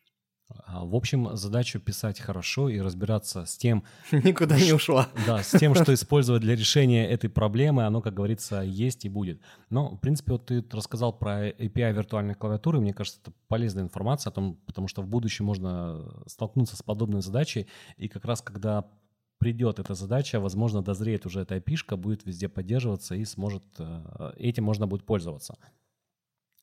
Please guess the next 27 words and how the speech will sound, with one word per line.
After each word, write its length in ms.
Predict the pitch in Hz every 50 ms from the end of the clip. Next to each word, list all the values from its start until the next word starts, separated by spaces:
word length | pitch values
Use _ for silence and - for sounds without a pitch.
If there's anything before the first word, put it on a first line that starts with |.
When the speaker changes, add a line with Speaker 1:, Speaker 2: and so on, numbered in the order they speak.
| _ - - - - - - -
Speaker 1:
Вот. 280 | 107 107 107 92 71 - - - - - - -
Хорошо. 440 | _ - 110 143 139 - 175 110 82 -
Да, 280 | - 95 98 95 - -
а, 240 | - 123 113 104 98
давайте 260 | 90 98 113 139 - -
тогда 140 | 123 120 117
двигаться 300 | 120 117 117 - - 104
дальше. 300 | 113 147 175 165 - -
Понятно, 360 | - - 98 104 107 - -
что 160 | - - 95
от 60 | -
клавиат-, 380 | - - 107 110 107 _ _ - 107
э, 220 | 101 98 98 98 -
клавиатура — 400 | - 113 110 113 107 123 113 107
это 140 | 98 - 92
хорошо, 500 | - - 101 98 - - 151 175 180 156 - -
виртуальные 560 | 92 90 - - 92 95 95 90 87 87 85
клавиатуры. 540 | - 90 87 90 87 - 98 90 82 80 - - - - _ _ -
Но 180 | 110 117 123 107
давайте 280 | 90 92 117 120 - -
к 60 | -
что-нибудь 260 | - 120 113 107 -
приземленное, 600 | - 117 107 104 113 120 127 117 101 90 85 80
к 80 | - -
нашему 440 | 101 101 92 - 92 90 87 80 80 87
любимому 480 | 92 104 110 123 120 104 95 90 90 92
JavaScript'у. 680 | 90 101 98 98 - - - 120 120 - - 95 82